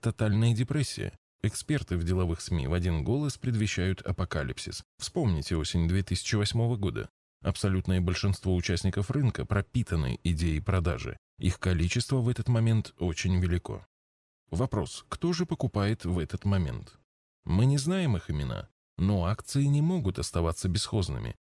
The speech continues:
Они не могут повиснуть в воздухе и не принадлежать никому. Те, кто публично громко кричит о том, что все будет падать, как правило, уже продали и ждут момента, чтобы купить дешевле. Но они своими заявлениями оказывают информационное давление на тех,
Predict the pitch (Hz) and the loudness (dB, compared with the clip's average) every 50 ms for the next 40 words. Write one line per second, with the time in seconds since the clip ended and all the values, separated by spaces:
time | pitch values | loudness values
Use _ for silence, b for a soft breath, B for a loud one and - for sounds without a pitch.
0 | _ - - 90 92 98 98 95 90 85 80 80 92 98 120 123 - - 101 92 | _ -2 0 2 4 4 4 4 4 2 2 2 2 0 0 -2 -2 0 0 0
1 | 87 80 - - 76 - - - 67 76 90 104 110 117 127 135 - - 139 139 | 0 0 0 -2 -4 -4 -4 -4 -2 0 0 0 0 0 -2 -2 0 0 0 0
2 | - - 147 170 170 165 - - 127 127 123 110 98 101 104 92 85 85 90 - | 0 0 0 2 2 2 0 0 0 2 2 2 2 2 2 2 2 0 0 0
3 | - 90 85 - 82 62 53 65 - - _ _ _ _ _ _ _ _ - - | 2 0 0 0 -2 -4 -4 -6 -10 -12 _ _ _ _ _ _ _ _ -8 -2
4 | 95 98 90 - - 95 - 107 104 92 104 101 95 - - 120 113 104 110 123 | 0 0 0 0 0 0 0 2 2 2 2 2 2 2 2 2 2 2 2 2
5 | 120 107 87 80 - 85 - - 95 92 - 92 87 101 101 - 92 76 71 - | 2 2 2 0 0 -2 0 0 0 0 0 0 0 0 0 0 0 0 0 -2
6 | - - 95 92 82 73 - - 90 85 78 85 87 98 - - 156 156 127 87 | -2 0 0 0 0 0 -2 -2 0 0 2 2 0 0 -2 -2 -2 -2 0 0
7 | 80 - - - 117 - - - 170 170 156 160 151 143 131 - - - 139 135 | -2 -4 -2 -4 -4 -2 -2 -2 0 0 2 2 2 0 0 -2 -2 0 0 0
8 | 123 139 165 - - 151 147 123 107 107 113 123 123 135 131 117 - - 123 107 | 2 2 0 0 0 0 0 2 2 2 2 2 2 2 0 0 0 0 0 2
9 | 101 87 82 104 98 - 117 117 117 113 104 92 90 107 - 139 135 - - 131 | 2 0 0 0 0 2 2 2 4 4 4 4 2 2 0 0 -2 -2 0 0
10 | 123 113 110 - 98 - - 85 76 65 69 87 - - - 60 53 - - - | 0 0 0 0 -2 0 0 0 0 0 0 0 0 0 -4 -6 -6 -8 -12 -16
11 | - _ _ _ _ - - 85 95 98 92 90 87 82 95 - - 131 131 135 | -18 _ _ _ _ -4 0 2 4 4 4 4 2 2 2 0 2 2 2 2
12 | 135 123 123 131 131 123 120 123 127 123 123 123 123 123 120 117 113 - - 104 | 2 2 2 2 2 2 2 2 4 4 4 4 4 4 4 4 2 2 2 0
13 | 101 95 98 107 107 110 110 - - 113 113 107 - 107 104 104 107 - - 98 | 2 2 2 2 2 2 0 0 2 2 2 4 2 2 2 2 2 2 2 2
14 | 98 95 98 101 107 110 104 120 123 120 139 147 135 104 87 76 67 71 80 90 | 2 4 4 4 2 2 2 0 0 0 2 2 2 2 2 0 0 0 0 0
15 | 95 - - 151 123 - - | 0 0 0 -2 -2 -2 -4